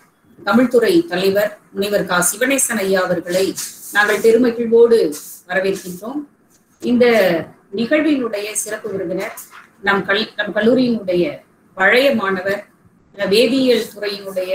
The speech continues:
மாணவர், பகுதி ஒன்று தமிழ் மாணவர் என்றெல்லாம் நாம் கூறிக்கொள்ளக்கூடிய ஒரு நல்ல அன்பான, பண்பான, ஒரு பணிவான மாணவர், அஹ், திரு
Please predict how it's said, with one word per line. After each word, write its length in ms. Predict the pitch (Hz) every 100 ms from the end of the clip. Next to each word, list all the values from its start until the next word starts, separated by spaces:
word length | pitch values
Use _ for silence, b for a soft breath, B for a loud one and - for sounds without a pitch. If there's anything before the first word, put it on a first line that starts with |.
| 175 175
மாணவர், 520 | 190 190 190 220 - -
பகுதி 360 | 214 311 311
ஒன்று 400 | 302 269 320 392
தமிழ் 320 | 311 226 220 220
மாணவர் 460 | 185 185 180 196 - - - _ _
என்றெல்லாம் 580 | 208 214 220 220 220 233
நாம் 220 | 208 190
கூறிக்கொள்ளக்கூடிய 720 | 240 226 214 202 185 190 185 196 226 - -
ஒரு 160 | - 214
நல்ல 300 | 208 214 247 254
அன்பான, 420 | - 214 214 214 -
பண்பான, 460 | - - 233 247 247 233
ஒரு 120 | 208 -
பணிவான 520 | 190 240 262 277 -
மாணவர், 480 | - - - - - - - - - - -
அஹ், 200 | 202 196
திரு 280 | - 233 226